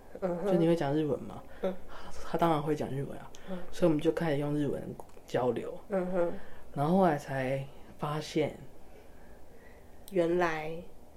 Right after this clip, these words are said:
Speaker 2: 原来他们不知道台湾的中介是中介。
Speaker 1: 他们以为他是主办单位，是不是？
Speaker 2: 他们以为他是主办单位。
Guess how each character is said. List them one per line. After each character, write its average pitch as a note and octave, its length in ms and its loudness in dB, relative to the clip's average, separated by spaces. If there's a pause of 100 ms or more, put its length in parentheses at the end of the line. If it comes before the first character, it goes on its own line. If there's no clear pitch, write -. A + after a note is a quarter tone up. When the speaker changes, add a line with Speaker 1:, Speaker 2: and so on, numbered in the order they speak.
Speaker 2:
原 F3+ 340 6
来 E3 200 8
他 G3 180 2
们 F3+ 160 6
不 E3+ 100 0
知 D#3+ 140 -2
道 D#3+ 160 0
台 B2+ 320 -2
湾 E3+ 260 4
的 E3 80 4
中 C#3 280 0
介 B2+ 120 -2
是 B2+ 140 -4
中 A#2+ 280 -4
介。 - 240 -8 (560)
Speaker 1:
他 A3+ 100 4
们 G3 140 6
以 D#3 80 2
为 D#3+ 180 2
他 F3 140 2
是 F#3+ 80 6
主 E3 120 -2
办 D#3 140 2
单 D3+ 140 2
位， D#3 140 4
是 F3+ 100 0
不 F3 60 6
是？ D#3 120 6
Speaker 2:
他 - 20 4
们 C#3 100 2
以 C#3 80 0
为 C3+ 100 2
他 C#3 180 0
是 D3 120 -2
主 B2 140 -8
办 A#2 240 -2
单 A2+ 120 -6 (100)
位。 A#2 160 -4